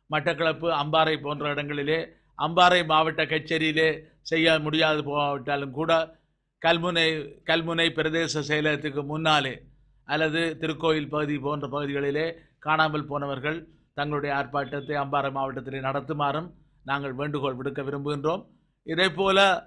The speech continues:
யாழ்ப்பாண மாவட்ட செயலகத்துக்கு முன்னாலே காலை எட்டரை மணி தொடக்கம்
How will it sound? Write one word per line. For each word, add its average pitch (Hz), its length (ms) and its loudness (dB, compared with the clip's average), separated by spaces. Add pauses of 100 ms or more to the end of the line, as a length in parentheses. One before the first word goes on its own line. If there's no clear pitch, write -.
(240)
யாழ்ப்பாண 196 560 6
மாவட்ட 175 420 6
செயலகத்துக்கு 165 600 2
முன்னாலே 151 440 0
காலை 156 340 4
எட்டரை 160 340 0
மணி 156 180 -2
தொடக்கம் 143 480 -4